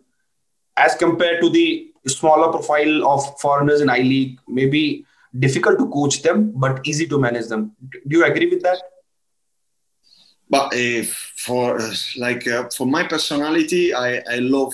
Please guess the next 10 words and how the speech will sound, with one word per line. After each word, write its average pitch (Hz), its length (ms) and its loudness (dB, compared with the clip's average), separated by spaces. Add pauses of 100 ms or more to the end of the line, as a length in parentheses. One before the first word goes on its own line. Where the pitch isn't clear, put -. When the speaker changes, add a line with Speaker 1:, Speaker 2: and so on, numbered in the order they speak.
(100)
Speaker 2:
uh, 107 880 0 (120)
coaching, 113 600 -4
uh, 101 680 -6 (120)
big, 127 340 -2
uh, 107 440 -2
big, 120 180 -6 (260)
big 123 160 -2
name, 107 260 -4 (260)
no? 117 380 -8
Uh, 95 320 -12